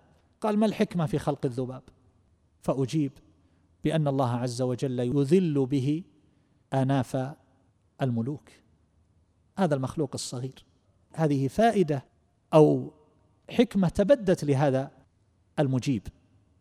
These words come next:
ولكن هناك أمور لا يعلمها إلا الله تبارك وتعالى، عجيبة وكثيرة. وكنت أود أن الوقت يكفي في هذه الليلة لأذكر لكم أشياء من هذا القبيل،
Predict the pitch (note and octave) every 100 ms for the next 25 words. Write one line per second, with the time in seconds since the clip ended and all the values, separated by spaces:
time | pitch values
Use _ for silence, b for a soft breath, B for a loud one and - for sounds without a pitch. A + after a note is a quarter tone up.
0 | _ _ _ _ - C3 B2+ - A2+ B2
1 | - C#3 C#3 C3+ - B2+ B2+ C3 B2 A#2+
2 | B2+ B2 A2+ B2 B2 A2 A#2 C#3 B2 A#2
3 | A#2 A2+ G#2 B2 B2 A#2 A2+ A#2+ A2+ -
4 | A2 C3+ B2 B2+ - _ _ _ _ _
5 | _ - C#3+ D3 C3+ A#2+ G#2+ C3+ - B2+
6 | D#3 C#3 B2 - _ _ _ _ _ _
7 | _ - B2+ E3 - B2+ A2 - - C#3+
8 | D3+ A#2+ - B2 B2 A#2+ C#3+ - D#3+ D#3
9 | - B2+ B2 _ - C3 C3+ B2 B2+ B2+
10 | C#3+ C3 C3 C#3 A#2+ B2+ C3 - A#2+ A#2+
11 | - C#3+ C3+ - b b b b - C#3
12 | C3 D3 C3+ - B2+ C#3+ A#2